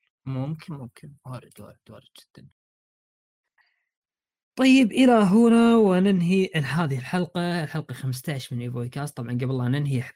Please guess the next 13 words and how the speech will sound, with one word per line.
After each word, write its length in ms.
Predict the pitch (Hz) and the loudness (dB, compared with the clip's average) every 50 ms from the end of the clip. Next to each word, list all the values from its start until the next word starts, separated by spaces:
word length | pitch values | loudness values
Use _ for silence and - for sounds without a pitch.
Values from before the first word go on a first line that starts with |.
| - 135 | -6 -4
أنوه 340 | 131 139 156 156 156 143 - - 135 | -2 -2 0 -2 -2 -4 -6 -6 -6
أن 100 | 131 123 | -4 -4
الحلقة 380 | 113 - - 143 127 - 127 | -4 -6 -8 -10 -8 -8 -6
موجودة 380 | 123 120 117 117 151 147 127 123 | -6 -6 -4 -4 -6 -6 -6 -6
بشكل 380 | 120 117 - 160 147 - 139 123 | -8 -8 -10 -10 -10 -8 -10 -8
صوتي 400 | - 151 160 165 - - - 127 | -6 -6 -6 -6 -8 -10 -10 -8
على 100 | 131 131 | -6 -4
المنصات 500 | 127 127 123 127 127 - 175 175 160 - | -2 -2 -2 -4 -4 -6 -8 -8 -8 -8
الصوتية 680 | 131 - - 131 127 127 127 - 170 135 123 123 151 - _ _ _ _ _ _ - | -12 -10 -6 -6 -6 -6 -6 -4 -4 -2 -2 -4 -6 -8 _ _ _ _ _ _ -8
جوجل 300 | 147 156 151 143 147 139 | -4 -4 -2 -2 -2 -2
بودكاست، 640 | 135 135 135 135 - - 143 175 - - - _ _ _ _ _ _ | -4 -4 -6 -6 -6 -8 -8 -8 -10 -12 -18 _ _ _ _ _ _
أبل 220 | 165 160 143 147 135 135 | -8 -6 -4 -4 -4 -4
بودكاست، 540 | 139 135 - - - 143 156 - - _ | -6 -8 -8 -8 -8 -8 -10 -10 -14 _